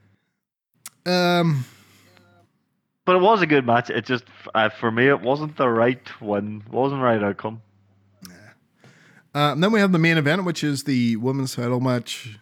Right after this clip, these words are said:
Speaker 1: Britt Baker versus Ruby Soho.
Speaker 2: Mm.
Speaker 1: I enjoyed this
Speaker 2: Good
Speaker 1: match.
Speaker 2: match here.
Speaker 1: Yeah.
Speaker 2: I enjoyed this.
Speaker 1: Uh, I thought it was, uh, really, really good. Um, it was sort of, sort of back and forth. Ruby Soho managed to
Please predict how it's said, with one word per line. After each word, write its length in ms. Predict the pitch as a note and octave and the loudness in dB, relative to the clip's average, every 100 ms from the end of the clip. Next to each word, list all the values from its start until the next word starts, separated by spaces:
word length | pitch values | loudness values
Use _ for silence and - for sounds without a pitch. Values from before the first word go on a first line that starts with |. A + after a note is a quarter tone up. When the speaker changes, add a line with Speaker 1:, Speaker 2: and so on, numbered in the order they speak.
| _ _ | _ _
Speaker 1:
Britt 180 | - B2 | -6 -4
Baker 320 | B2 A#2+ B2+ | -4 -4 -4
versus 380 | A#2 B2 A2+ B2 | -4 -6 -6 -10
Ruby 260 | A2+ A2+ A2+ | -8 -8 -8
Soho. 460 | B2 B2 C3+ C3 | -4 0 2 2
Speaker 2:
Mm. 60 | B2+ - _ _ _ - | -2 -8 _ _ _ -10
Speaker 1:
I 100 | C#3 | 0
enjoyed 340 | E3+ F#3 E3+ F#3 | 2 4 2 2
this 140 | G3 | 0
Speaker 2:
Good 80 | G3 | -2
Speaker 1:
match. 60 | B3 | -4
Speaker 2:
match 180 | - - | -4 -4
here. 320 | F2 G2 A2+ C3+ - | -4 -4 -6 -12 -10
Speaker 1:
Yeah. 180 | B2+ D3+ | -8 -6
Speaker 2:
I 160 | - G2+ | -2 0
enjoyed 360 | A#2+ A#2+ B2+ B2 | 0 2 0 2
this. 240 | B2+ - _ _ _ _ _ _ | -2 -4 _ _ _ _ _ _
Speaker 1:
Uh, 300 | - A#2 F#2 A#2 | -14 -12 -8 -8
I 40 | |
thought 260 | A#2 C3+ C3 | -6 -4 -2
it 100 | C3 | -2
was, 500 | B2+ B2 A#2 - - | -2 -4 -6 -10 -10
uh, 420 | B2 A#2+ A#2 A2+ - - - G2 _ _ | -6 -4 -4 -8 -12 -20 -20 -20 _ _
really, 840 | C3+ C3 C3+ C3 B2+ B2 A#2+ A#2 A#2 | -8 -2 0 2 2 2 2 0 -2
really 260 | B2 B2+ B2+ | -6 -4 -4
good. 380 | B2 C3 B2+ A#2 - - _ _ _ - | -4 -2 -4 -6 -12 -16 _ _ _ -12
Um, 840 | C3 B2 B2 A#2+ A#2+ A2+ G#2+ G#2 _ _ - | -6 -4 -2 -4 -6 -8 -8 -12 _ _ -12
it 120 | B2+ A#2+ | -10 -10
was 240 | B2 - - _ - | -10 -12 -14 _ -8
sort 180 | F3+ D#3 | -4 -2
of, 260 | B2+ A2 | -2 -4
sort 120 | C3 C3+ | -6 -8
of 140 | A#2 | -8
back 260 | B2+ A#2 - | -6 -6 -6
and 160 | A#2+ | -10
forth. 420 | - C3+ C#3+ C#3+ C#3 | -2 0 0 -2 -6
Ruby 460 | C#3 C#3 C3 B2 | -2 0 0 -2
Soho 480 | A#2 - C#3 C#3 C#3+ | -4 0 4 4 4
managed 320 | C3+ B2+ B2+ | 2 0 -2
to 200 | C3+ A#2+ | -2 -4